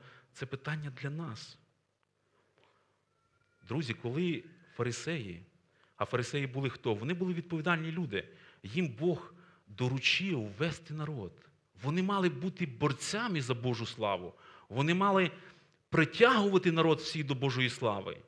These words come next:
притягувати увагу людей до слави Христа. І вони абсолютно провалили свою місію.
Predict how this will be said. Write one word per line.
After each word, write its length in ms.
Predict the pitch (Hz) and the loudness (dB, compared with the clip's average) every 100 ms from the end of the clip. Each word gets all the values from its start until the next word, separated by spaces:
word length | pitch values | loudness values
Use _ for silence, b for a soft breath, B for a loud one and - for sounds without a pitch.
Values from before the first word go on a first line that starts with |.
| b b b b | b b b b
притягувати 640 | 147 156 220 185 180 180 | 4 6 6 8 6 4
увагу 440 | 180 180 202 175 175 | 0 6 8 8 6
людей 360 | 151 175 262 | 8 8 8
до 100 | 190 | 4
слави 340 | - 165 147 139 | 2 4 4 4
Христа. 480 | 143 117 135 104 58 - _ _ _ _ _ _ _ _ - | -2 -2 -4 -4 -6 -20 _ _ _ _ _ _ _ _ -10
І 60 | |
вони 220 | 127 202 - | -4 -4 -4
абсолютно 600 | - - 135 196 - 202 | -6 -4 -4 -4 -8 -6
провалили 440 | 214 190 185 196 | -2 0 0 0
свою 280 | 185 190 196 | -4 -8 -8
місію. 380 | 214 - - | -8 -10 -14